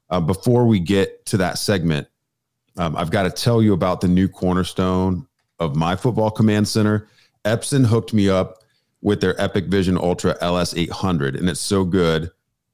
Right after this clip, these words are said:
I've decided to customize my entire basement to feature it. Uh, it's a short throw projector, so there's no frustrating ceiling mount to deal with.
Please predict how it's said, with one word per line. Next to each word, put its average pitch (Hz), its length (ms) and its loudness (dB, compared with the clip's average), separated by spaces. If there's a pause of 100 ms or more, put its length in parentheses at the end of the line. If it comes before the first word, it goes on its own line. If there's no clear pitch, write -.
I've 85 120 -4
decided 92 360 0
to 82 60 -4
customize 98 500 0
my 85 120 -2
entire 92 400 -2
basement 78 640 -2
to 85 160 -2
feature 87 440 0
it. 73 280 -4 (420)
Uh, 87 200 0
it's 87 100 -4
a 190 80 0
short 117 400 0
throw 107 260 2
projector, 113 800 0
so 98 160 -2
there's 85 180 0
no 90 320 2
frustrating 87 540 -2
ceiling 107 400 2
mount 98 220 0
to 95 100 -4
deal 92 200 2
with. 92 280 2